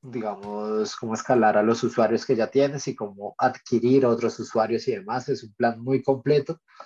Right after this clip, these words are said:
que todo se apalanca con los datos, la misma empresa o los mismos datos que tú alma-, almacenes, proceses, eh, analices y pues puedas convertirlos en productos,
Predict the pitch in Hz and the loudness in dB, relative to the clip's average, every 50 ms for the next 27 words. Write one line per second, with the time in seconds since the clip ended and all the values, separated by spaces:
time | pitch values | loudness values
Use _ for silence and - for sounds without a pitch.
0 | _ _ _ _ _ _ _ - - 131 120 - - 131 127 131 131 - 151 143 | _ _ _ _ _ _ _ 0 2 2 2 2 4 4 4 4 4 2 0 0
1 | - 147 147 147 143 123 113 _ 147 160 - _ _ - 269 233 202 - - - | 0 0 0 0 -2 -6 -8 _ -16 -16 -16 _ _ -8 -6 -4 -4 -4 -2 2
2 | - 135 - - - 202 135 - - - 123 120 101 104 110 101 107 123 117 113 | 2 2 2 2 0 -4 -6 -6 -6 -2 -2 -2 0 -2 -4 -6 -6 -6 -6 -4
3 | - 135 135 117 - 131 127 - - 123 120 113 110 107 98 104 120 120 117 131 | 0 2 2 4 4 2 0 0 0 0 0 2 2 2 0 -2 -4 -4 -2 0
4 | 135 120 131 131 131 135 123 - - 131 - 117 107 104 107 113 110 113 - - | 2 4 4 2 2 0 -6 -6 -6 -4 -2 -2 -2 -2 -4 -8 -10 -12 -8 -4
5 | 135 131 117 117 107 - 120 123 127 175 196 190 - - _ _ _ _ _ _ | -2 -2 -2 -2 -4 -4 -4 -4 -4 -6 -8 -12 -14 -16 _ _ _ _ _ _
6 | _ _ _ _ _ _ _ - 123 110 98 - 120 120 120 113 - 117 113 113 | _ _ _ _ _ _ _ 0 0 0 2 4 4 4 4 4 4 4 2 2
7 | 117 - - - - _ _ _ _ _ _ _ _ _ _ _ - 123 113 107 | 0 -4 -10 -16 -20 _ _ _ _ _ _ _ _ _ _ _ -2 0 2 2
8 | 104 98 95 92 101 101 110 131 131 127 120 - 127 120 117 113 113 117 117 - | 2 2 2 0 0 2 4 4 4 4 2 0 0 0 0 0 0 -2 -4 -8
9 | - - _ - 120 113 - 113 104 - - - 107 101 101 101 - - 127 120 | -12 -16 _ -14 -12 -6 -2 -2 -2 -2 0 0 2 2 2 2 0 -2 -4 -2
10 | 127 113 110 - 107 101 107 - - 127 117 - 117 101 101 110 120 117 - - | -2 -2 0 -2 -2 0 -2 -4 -6 -8 -4 0 2 4 4 4 4 0 -2 -2
11 | 185 180 - - - | -4 -4 -4 -8 -20